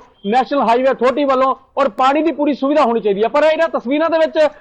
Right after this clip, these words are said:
ਲੱਗਦਾ ਨਹੀਂ ਕਿ ਇੱਥੇ ਕੋਈ ਇੰਤਜ਼ਾਮ ਹੈ ਮੁਸਾਫਰਾਂ ਦੇ ਲਈ, ਕਿਉਂਕਿ ਇਹ ਟੋਲ ਪਲਾਜ਼ਾ ਲੁਧਿਆਣੇ ਤੋਂ ਜਲੰਧਰ ਨੂੰ ਜੁੜਦਾ ਹੈ, ਜਲੰਧਰ ਤੋਂ ਅੰਮ੍ਰਿਤਸਰ ਨੂੰ ਜੁੜਦਾ ਹੈ। ਉਸ ਤੋਂ ਬਾਅਦ ਅਗਰ ਜਲੰਧਰ ਤੋਂ ਇੱਧਰ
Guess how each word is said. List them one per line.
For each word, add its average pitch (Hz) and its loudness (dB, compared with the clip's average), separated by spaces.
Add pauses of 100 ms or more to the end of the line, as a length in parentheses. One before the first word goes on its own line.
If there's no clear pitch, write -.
(160)
ਲੱਗਦਾ 269 0
ਨਹੀਂ 311 0
ਕਿ 330 -2
ਇੱਥੇ 302 0
ਕੋਈ 285 0
ਇੰਤਜ਼ਾਮ 262 0
ਹੈ 302 -2 (140)
ਮੁਸਾਫਰਾਂ 262 0
ਦੇ 294 2
ਲਈ, 285 0
ਕਿਉਂਕਿ 277 -4 (460)
ਇਹ 294 2
ਟੋਲ 262 2
ਪਲਾਜ਼ਾ 277 0
ਲੁਧਿਆਣੇ 269 0
ਤੋਂ 277 2
ਜਲੰਧਰ 262 0
ਨੂੰ 302 0
ਜੁੜਦਾ 269 0
ਹੈ, 285 2
ਜਲੰਧਰ 269 0
ਤੋਂ 262 -2
ਅੰਮ੍ਰਿਤਸਰ 294 0
ਨੂੰ 294 -2
ਜੁੜਦਾ 269 0
ਹੈ। 294 -2 (320)
ਉਸ 269 -4
ਤੋਂ 294 0
ਬਾਅਦ 294 2 (180)
ਅਗਰ 247 0
ਜਲੰਧਰ 285 0
ਤੋਂ 302 0
ਇੱਧਰ 294 -2